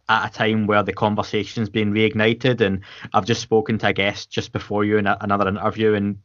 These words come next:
we were discussing how seventy years of research into this topic –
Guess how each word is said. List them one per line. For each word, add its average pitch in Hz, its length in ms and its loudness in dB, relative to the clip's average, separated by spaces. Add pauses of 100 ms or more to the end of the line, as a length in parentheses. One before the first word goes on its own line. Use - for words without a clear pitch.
we 107 80 2
were 101 160 0
discussing 104 500 -4
how 101 300 0 (600)
seventy 120 380 -4
years 110 340 2
of 98 200 0
research 110 640 0
into 107 200 -2
this 101 220 0
topic – 131 640 0